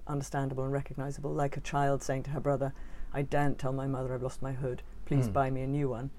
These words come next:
Speaker 1: the whole thing is collapsed
Speaker 2: Hmm.
Speaker 1: and it's as if there's no time between you and them. So I started wondering, what is this strange and fluid thing which we regard as absolutely set in stone? You cannot cheat time. It just marches forward.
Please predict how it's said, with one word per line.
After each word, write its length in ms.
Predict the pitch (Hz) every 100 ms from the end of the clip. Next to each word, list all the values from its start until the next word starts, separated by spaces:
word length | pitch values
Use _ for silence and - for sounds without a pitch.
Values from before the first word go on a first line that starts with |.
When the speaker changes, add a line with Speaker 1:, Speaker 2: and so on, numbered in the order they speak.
| - - -
Speaker 1:
the 80 | -
whole 220 | 156 233
thing 200 | 208 196
is 120 | 165 -
collapsed 580 | - 139 - - -
Speaker 2:
Hmm. 280 | - 131 110 95
Speaker 1:
and 120 | 156
it's 120 | -
as 100 | 151
if 100 | 156
there's 180 | - 147
no 320 | 147 165 170 160
time 320 | 156 147 143
between 320 | - 143 143
you 120 | 135
and 140 | 127 139
them. 360 | 139 143 131 -
So 260 | - 180 175 - - -
I 80 | 165
started 440 | - 202 226 208
wondering, 460 | 180 208 208 180 143
what 140 | 180
is 140 | 233 240
this 340 | 269 - - - - - -
strange 800 | - - 190 190 185 185 175 170
and 360 | 175 180 175 - - - - - -
fluid 680 | - - 196 165 143 135 - -
thing 500 | - 170 143 127 143
which 320 | 139 - - - -
we 340 | 143 165 202
regard 540 | 175 160 147 139 151 113
as 380 | 151 160 - - -
absolutely 720 | 196 196 180 - 185 156 - 196
set 320 | - 190 -
in 100 | 160
stone? 280 | - 131 131
You 100 | -
cannot 480 | - - 175 170 -
cheat 260 | - 165 -
time. 340 | - 131 117 113
It 120 | 117
just 180 | 127 -
marches 480 | 156 185 - 147 139
forward. 440 | - 143 139 139